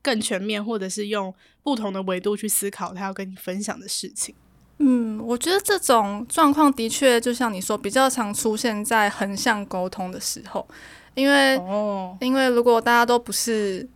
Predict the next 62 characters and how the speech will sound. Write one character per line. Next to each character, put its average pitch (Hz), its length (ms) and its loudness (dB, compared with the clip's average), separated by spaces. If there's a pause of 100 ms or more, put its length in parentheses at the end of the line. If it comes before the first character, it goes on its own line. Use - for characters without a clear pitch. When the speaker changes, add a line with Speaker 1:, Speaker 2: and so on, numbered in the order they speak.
(280)
Speaker 2:
上 247 240 0
面 240 160 4
的 175 120 -2
人， 165 240 -8
那 226 120 -4
可 226 180 -6
能 202 160 -6
很 202 160 -6
难 196 160 -2
从 214 240 -4
一 - 20 -4
些 208 320 0 (300)
比 208 80 -6
较 254 240 4
全 233 260 -2
面 220 220 -2
的 190 100 -4
观 190 220 -4
点 190 160 -8
去 190 100 -10
思 190 280 -6
考， 190 240 -10
那 196 360 -8 (520)
就 262 120 4
比 247 120 -4
较 214 100 0
会 208 80 0
没 208 80 -6
有 196 60 -10
效 - 320 -6
率。 - 200 -12 (220)
Speaker 1:
嗯， 208 580 -6 (180)
了 190 240 -8
解。 - 340 -8 (240)
那 277 120 -2
Ryan 233 340 2
有 190 120 -4
遇 214 100 -4
过 220 200 0
哪 175 160 -6
些 208 160 -4
让 214 200 -2
你 185 80 -8
觉 180 140 -8
得 180 220 -6 (300)
很 214 200 2
不 220 140 0
耐 269 260 4
烦 208 320 -2
的 214 240 2 (160)
情， 220 320 -2
希 277 220 0
望 285 180 4
对 277 100 2
方 254 220 4
说 240 180 2
重 226 220 0
点 180 160 -8
的 175 80 -10
情 175 260 -6
境 185 280 -4
呢？ 170 200 -14